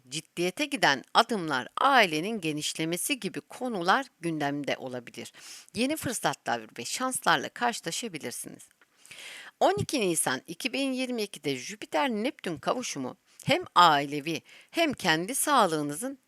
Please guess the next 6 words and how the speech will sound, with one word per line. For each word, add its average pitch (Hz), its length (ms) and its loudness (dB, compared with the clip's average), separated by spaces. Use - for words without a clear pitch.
biraz 190 240 -2
altını 135 360 0
çiziyor. - 420 -8
Özellikle 196 760 4
ailenizdeki 254 880 4
yaşlı 175 520 -2